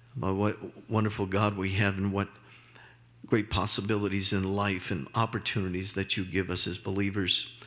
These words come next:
I pray that the, the message would be clear. We ask it in Jesus' name. Amen. Joseph's life, even though it looked like a really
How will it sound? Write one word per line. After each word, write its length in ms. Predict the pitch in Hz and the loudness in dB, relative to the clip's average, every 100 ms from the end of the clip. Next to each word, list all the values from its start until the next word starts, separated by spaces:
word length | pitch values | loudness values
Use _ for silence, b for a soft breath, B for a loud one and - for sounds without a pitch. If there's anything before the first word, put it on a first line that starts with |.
| B B B B - | B B B B -6
I 60 | 117 | -2
pray 200 | - 101 | 2 2
that 180 | 98 92 | 0 0
the, 180 | 101 - - - | -2 -4 -12 -4
the 440 | 110 101 95 101 | 0 0 0 -2
message 460 | 113 110 - 101 101 | 2 2 2 -2 0
would 160 | 101 92 | -2 -2
be 80 | |
clear. 500 | 92 - 101 87 90 104 - - | -8 -2 0 0 -2 -6 -12 -4
We 160 | 104 95 | 0 2
ask 240 | 95 - | 0 -4
it 120 | - | -6
in 80 | 113 | -4
Jesus' 500 | 107 101 107 104 - | 0 0 0 -2 -2
name. 480 | 85 78 92 101 - B B B - - | 0 0 -2 -4 -8 B B B -18 -6
Amen. 640 | 101 92 95 101 92 90 107 - - - - - - - - - - - - - - - - _ - - - - - - - - - - - - - - B B B B B B B B - - - | -4 -4 -4 -4 -4 -8 -14 -20 -20 -20 -20 -20 -20 -20 -20 -20 -20 -20 -20 -20 -20 -20 -20 _ -20 -20 -20 -20 -20 -20 -20 -20 -20 -20 -20 -20 -20 -20 B B B B B B B B -20 -20 -2
Joseph's 840 | 147 175 165 123 139 113 - - - | 4 6 6 4 4 2 0 -2 2
life, 640 | 127 120 120 117 - - - - - - - - - - - - - - - - B B B - | 4 6 4 2 0 -4 -8 -20 -20 -20 -20 -20 -20 -20 -20 -20 -20 -20 -20 -20 B B B -2
even 280 | 135 131 123 | 2 2 4
though 160 | 127 | 2
it 100 | 123 | 2
looked 240 | 127 127 120 | 0 -2 2
like 180 | 117 117 | 0 0
a 80 | |
really 540 | 107 113 127 127 120 | -4 0 0 2 0